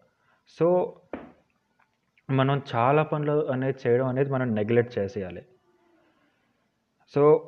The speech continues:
ఇలా చేయాలంటే ఏం చేయాలి? So, ఇలా చేయాలంటే మీరు ఏదైనా వర్క్ స్టార్ట్ చేసినప్పుడు కానీ, మీరు ఏదైనా పని చేస్తున్నప్పుడు కానీ, నేను లేకపోయినా సరే ఈ పని ఎలా జరుగుతుంది? టాస్క్ మీదే, కానీ మీరు లేకపోయినా సరే పని ఎలా జరుగుతుంది?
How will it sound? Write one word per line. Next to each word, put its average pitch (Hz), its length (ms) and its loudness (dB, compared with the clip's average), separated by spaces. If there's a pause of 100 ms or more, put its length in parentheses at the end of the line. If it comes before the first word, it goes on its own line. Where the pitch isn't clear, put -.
(840)
ఇలా 156 200 6
చేయాలంటే 165 580 2
ఏం 113 140 0
చేయాలి? 92 340 -8 (120)
So, 165 140 -4
ఇలా 147 300 2
చేయాలంటే 151 840 0 (180)
మీరు 139 220 2
ఏదైనా 127 300 2
వర్క్ 113 360 -2
స్టార్ట్ 110 380 -4
చేసినప్పుడు 104 420 -4
కానీ, 104 280 -4
మీరు 107 180 0
ఏదైనా 110 220 0
పని 110 220 0
చేస్తున్నప్పుడు 110 560 0
కానీ, 101 380 -8 (480)
నేను 135 380 0
లేకపోయినా 147 720 2
సరే 147 300 -2
ఈ 139 200 -2
పని 120 240 -2
ఎలా 117 140 4
జరుగుతుంది? 104 720 -4 (1120)
టాస్క్ 127 320 0
మీదే, 120 460 -4
కానీ 143 200 0
మీరు 131 280 4
లేకపోయినా 147 640 4
సరే 143 260 0
పని 127 240 0
ఎలా 117 180 2
జరుగుతుంది? 107 600 -4